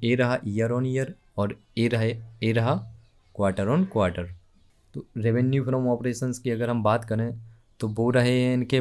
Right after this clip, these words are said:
बारह हज़ार छः सौ पचहत्तर करोड़ रुपए से घटकर हो गए हैं दस हज़ार चार सौ अठहत्तर करोड़ रुपए। तो अच्छी खासी गिरावट देखने को मिली है, आप यहाँ पर देख सकते हैं लगभग दो हज़ार करोड़ की हमें गिरावट देखने को मिली है।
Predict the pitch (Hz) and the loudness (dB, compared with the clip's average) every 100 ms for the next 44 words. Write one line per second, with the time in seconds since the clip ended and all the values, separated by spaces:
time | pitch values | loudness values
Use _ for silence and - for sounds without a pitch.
0 | 110 104 107 117 117 117 123 120 - 110 | 0 0 2 2 2 0 0 -2 -6 -4
1 | 123 - 113 117 - 123 120 - 113 120 | -4 -4 -2 -2 -2 -4 -2 0 0 0
2 | 113 110 117 110 117 107 104 - 120 110 | 0 -2 -2 -2 -4 -4 -6 -2 0 0
3 | 113 113 120 113 - - 104 104 110 113 | 2 2 0 -2 -6 -10 -8 -4 -2 -2
4 | 113 104 104 - - - 113 113 110 110 | -2 -2 -2 -6 -6 -6 -6 -2 -2 0
5 | 95 92 92 92 92 98 _ - - _ | -2 -2 -6 -8 -10 -14 _ -20 -20 _
6 | _ - - 104 - 120 113 110 113 113 | _ -10 -6 -8 -2 0 2 0 0 4
7 | 107 110 107 107 104 110 110 107 104 107 | 4 4 2 0 0 0 0 0 0 0
8 | 107 104 101 104 101 107 104 104 - 110 | -2 -2 -2 -4 -2 -4 -2 -4 -4 -8
9 | 113 107 101 101 104 - - - _ 95 | -4 -4 -2 -2 -4 -6 -20 -20 _ -4
10 | 101 104 110 110 107 104 101 113 107 113 | 0 2 2 2 0 0 0 0 0 0
11 | 110 101 98 101 101 95 101 92 135 113 | 0 0 0 -2 -4 -4 -4 0 0 2
12 | 110 104 101 | 2 2 0